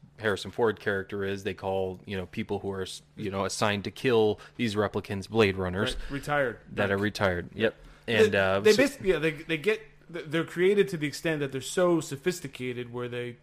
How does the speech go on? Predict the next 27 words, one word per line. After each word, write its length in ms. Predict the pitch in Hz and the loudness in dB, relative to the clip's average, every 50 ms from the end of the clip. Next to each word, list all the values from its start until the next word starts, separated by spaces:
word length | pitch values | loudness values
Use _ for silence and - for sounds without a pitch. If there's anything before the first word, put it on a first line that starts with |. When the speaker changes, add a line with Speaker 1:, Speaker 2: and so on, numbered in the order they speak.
| _ - | _ -10
Speaker 2:
they're 160 | - 139 139 | -8 -6 -6
just 320 | 127 123 131 123 - - - | -6 -8 -10 -12 -12 -12 -8
getting 240 | 135 131 127 127 123 | -8 -6 -6 -6 -8
a 40 | |
mind 340 | 117 117 117 117 120 123 120 | -8 -10 -10 -8 -8 -10 -10
of 80 | 113 113 | -10 -10
their 140 | 120 127 147 | -6 -4 -2
own. 180 | 156 139 117 113 | -2 -2 -4 -6
It's 100 | 110 - | -12 -14
like, 140 | 113 101 | -8 -4
Speaker 1:
Right. 120 | 107 101 95 | -2 -2 -2
Speaker 2:
you 60 | 90 | -2
know, 60 | 110 | -4
I 80 | 113 117 | -8 -10
don't 100 | 120 131 | -10 -10
wanna 160 | 123 113 110 | -10 -10 -10
be 100 | 113 123 117 | -10 -10 -12
a 40 | 110 | -12
slave, 380 | - - 143 127 127 123 120 - _ _ _ - | -10 -8 -6 -6 -4 -6 -6 -10 _ _ _ -10
be 100 | - 123 | -10 -8
slave 360 | 117 - 143 139 131 127 120 | -8 -6 -4 -4 -4 -4 -4
labor 360 | 120 127 143 147 127 120 117 | -4 -6 -6 -4 -6 -6 -8
off, 180 | 113 110 110 - _ _ - | -10 -10 -12 -14 _ _ -8
off 200 | 131 117 104 - | -8 -8 -8 -6
world. 260 | 160 180 143 101 95 - - - - - - - _ _ _ | -2 -2 -2 -2 -4 -10 -20 -20 -20 -20 -20 -20 _ _ _
So 180 | - - 123 127 | -10 -8 -6 -4
I, 160 | 127 131 135 | -2 -2 -4